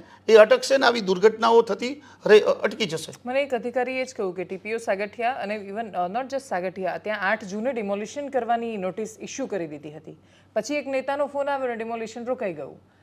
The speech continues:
Speaker 2: તો આવું જ્યારે થાય તો એ નેતા તો ક્યારેય આવતા જ નથી સામે. તો અને
Speaker 1: દેવાંશી,
Speaker 2: જનતાએ દરેક
Speaker 1: અત્યાર
Speaker 2: વખત
Speaker 1: સુધીના,
Speaker 2: અધિકારીઓ, અધિકારીઓ
Speaker 1: અત્યાર
Speaker 2: કરે.
Speaker 1: સુધીના જે અહેવાલો આવ્યા છે ને, એમાં એક રાજકોટના ટોચના પદાધિકારીનું નામ ક્યાંય નથી આવ્યું.
Speaker 2: હમ.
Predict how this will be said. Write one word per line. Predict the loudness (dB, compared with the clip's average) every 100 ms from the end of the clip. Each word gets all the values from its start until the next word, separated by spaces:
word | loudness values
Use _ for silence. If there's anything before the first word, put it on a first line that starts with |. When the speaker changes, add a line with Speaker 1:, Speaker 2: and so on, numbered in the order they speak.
| _ -2
Speaker 2:
તો | 2
આવું | 4 2
જ્યારે | 0 2 2
થાય | 0 0 0 0
તો | -2
એ |
નેતા | -4 -2 2 2
તો | 4
ક્યારેય | 6 8 10
આવતા | 8 8 6
જ | 6
નથી | -4 -2
સામે. | 0 0 -2 -10 _ -20 -20 -6
તો | 2
અને | 4 4
Speaker 1:
દેવાંશી, | 4 6 8 10
Speaker 2:
જનતાએ | 12 12
દરેક |
Speaker 1:
અત્યાર | 12 10
Speaker 2:
વખત | 8
Speaker 1:
સુધીના, | 4 6 6
Speaker 2:
અધિકારીઓ, | 6 4 4 4
અધિકારીઓ | 4 6
Speaker 1:
અત્યાર | 8 8
Speaker 2:
કરે. | 6
Speaker 1:
સુધીના | 2 2 2
જે | 0
અહેવાલો | -2 -4 0 2 4
આવ્યા | 2 2 0
છે | -2 -4
ને, | -6 -8 -8
એમાં | -8 -10 -6
એક | -4 -4 -8 -20 _ _ _ -4
રાજકોટના | -2 -2 -4 -6 -6
ટોચના | -8 -6 -6 -4 -4
પદાધિકારીનું | -2 -2 0 0 0 -2 -2 -6 -4
નામ | -2 -2 -6
ક્યાંય | 0 2 2
નથી | 0 -4 -6
આવ્યું. | -6 -10 -18 _ _ _ -14
Speaker 2:
હમ. | -12 -10 -12 -16